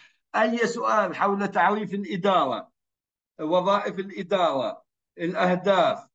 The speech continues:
العوامل المؤثرة على منظمة الأعمال، أنا جاهز.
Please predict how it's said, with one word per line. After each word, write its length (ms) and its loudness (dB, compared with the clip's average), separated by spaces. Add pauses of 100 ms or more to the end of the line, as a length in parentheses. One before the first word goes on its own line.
(440)
العوامل 800 0
المؤثرة 720 -4
على 420 0
منظمة 640 -6
الأعمال، 520 -2
أنا 220 0
جاهز. 580 -8